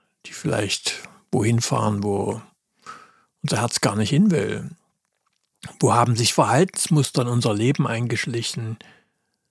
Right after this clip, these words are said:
die wie schleichendes Gift auf unsere Beziehungen wirken? Wo sind wir in unserem Leben erstarrt, in reinen Gewohnheiten und Abläufen,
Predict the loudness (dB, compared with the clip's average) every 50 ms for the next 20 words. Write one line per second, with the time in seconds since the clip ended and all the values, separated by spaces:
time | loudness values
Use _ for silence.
0 | _ _ _ _ _ _ _ -2 0 2 2 2 2 4 2 2 4 4 4 4
1 | 2 2 0 -2 -4 -2 -2 -4 -4 -4 -4 -4 -4 -4 -4 -2 -4 -4 -4 -2
2 | 0 2 2 4 4 4 4 2 0 -2 -4 -4 -6 -8 -8 -8 -8 -6 -6 -8
3 | -10 -12 -14 -18 _ _ _ _ _ _ _ _ _ _ _ _ _ _ _ _
4 | _ _ _ _ -18 -18 -18 _ _ _ _ _ _ _ 4 6 8 8 8 8
5 | 8 8 6 6 6 6 6 6 6 6 6 6 6 6 6 6 4 0 0 0
6 | 0 0 -2 0 0 0 0 0 -2 -6 _ -14 -14 -12 -12 -12 -14 -16 -18 -20
7 | -20 _ _ -4 -2 -2 0 2 2 2 2 2 2 4 6 8 8 8 8 6
8 | 4 2 0 -2 -4 -4 -4 -4 -4 -4 0 0 0 0 2 0 0 0 0 -2
9 | -4 -4 -6 -6 -6 -6 -6 -6 -6 -8 -8 -10 -12